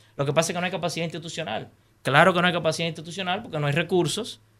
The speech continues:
Nadie, o sea, un técnico profesional difícilmente haga una carrera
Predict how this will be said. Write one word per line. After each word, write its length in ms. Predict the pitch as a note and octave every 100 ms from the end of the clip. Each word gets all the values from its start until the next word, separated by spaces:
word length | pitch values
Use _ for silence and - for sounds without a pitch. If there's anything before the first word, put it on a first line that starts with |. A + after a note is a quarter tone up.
| _ _ _
Nadie, 460 | C3 D#3+ G3+ D#3+ D#3
o 40 |
sea, 120 | D#3 D3+
un 80 |
técnico 400 | D3 F#3+ F#3 F3+
profesional 640 | F3 D#3+ F3 G3 F#3 F3 F3+ - _
difícilmente 680 | C#3 D3+ F#3+ F#3+ F3 F3 E3+
haga 100 | D#3+
una 160 | D#3+ E3
carrera 500 | E3 F3+ D#3 B2+